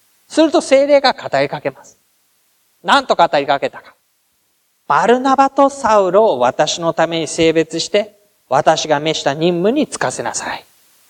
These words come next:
バルナバ、サウロ。先ほどの五人出てきた中で、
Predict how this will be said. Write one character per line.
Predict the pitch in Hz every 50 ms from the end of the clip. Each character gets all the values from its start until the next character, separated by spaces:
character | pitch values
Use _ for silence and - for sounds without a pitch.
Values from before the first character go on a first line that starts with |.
| _ _ _ _ _ _ _ _ _ _ _ _ _ _ _ _ _ _ _ _ _ -
バ | 139 131 135
ル | 147 151
ナ | 151 - 156
バ、 | 156 139 139 - _ _ _ _ _ _ _ _ _ _ _ _ _ _ _
サ | - - - 143 131
ウ | 117
ロ。 | - _ _ _ _ _ _ _ _ _ _ _ _
先 | - - 180 156 208
ほ | 190
ど | 180 202 208
の | 208 185
五 | 160 160
人 | 190 214 220 214
出 | 214 233 233
て | 233 202
き | - -
た | 190 175
中 | 170 165 160 147 120
で、 | 113